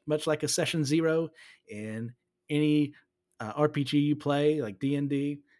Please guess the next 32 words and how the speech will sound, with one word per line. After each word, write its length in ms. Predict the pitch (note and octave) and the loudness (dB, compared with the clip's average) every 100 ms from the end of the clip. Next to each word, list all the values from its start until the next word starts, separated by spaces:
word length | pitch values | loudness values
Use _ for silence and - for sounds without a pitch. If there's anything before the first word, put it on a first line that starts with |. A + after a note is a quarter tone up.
| _ _ | _ _
like, 240 | C3 B2 - | -10 -10 -4
this 200 | C3+ C3+ | -2 -2
is 180 | C3 - | -4 -6
setting 340 | - C3 B2 A2+ | -6 -2 -2 -2
the 80 | |
rules, 320 | G#2+ F3 E3 D3 | 0 2 2 -2
this 200 | - - | -6 -6
is 100 | - | -4
setting 260 | A#2 A#2 | -4 -4
the 60 | A2 | -2
boundaries, 640 | C3+ C#3 C3+ C3+ C3 B2+ _ _ - | 0 0 0 0 -2 -4 _ _ -12
helping 300 | A#2+ A#2+ A#2 | -10 -6 -6
you 100 | B2 | -4
understand 680 | B2 B2+ - G#2+ G#2+ G2+ F#2+ _ - | -2 -4 -6 -10 -8 -10 -14 _ -12
why 300 | G#2+ A#2+ B2 | -6 -4 -2
we're 80 | |
here 280 | A#2 A#2 A2+ | -4 -4 -4
and 140 | A2 G#2+ | -4 -6
what 140 | G#2 | -8
we're 100 | G2 | -10
gonna 180 | F#2+ F#2 | -10 -10
be 120 | F#2+ | -10
doing. 320 | F#2 A2 E2+ _ _ _ _ _ _ _ | -8 -8 -8 _ _ _ _ _ _ _
So 160 | - | -12
my 120 | B2 B2+ | -8 -2
first 200 | D3+ D3 | -2 0
question, 360 | G#3 F#3+ F2+ | -4 -4 -10
simple 340 | - G2 F2+ G2 | -12 -12 -8 -8
enough. 300 | A#2+ E3 - _ _ _ _ _ _ _ - | -8 -10 -14 _ _ _ _ _ _ _ 2
Who 140 | F#3 | 4
are 40 | B3 | 4
you? 300 | B3 A#3 | 2 0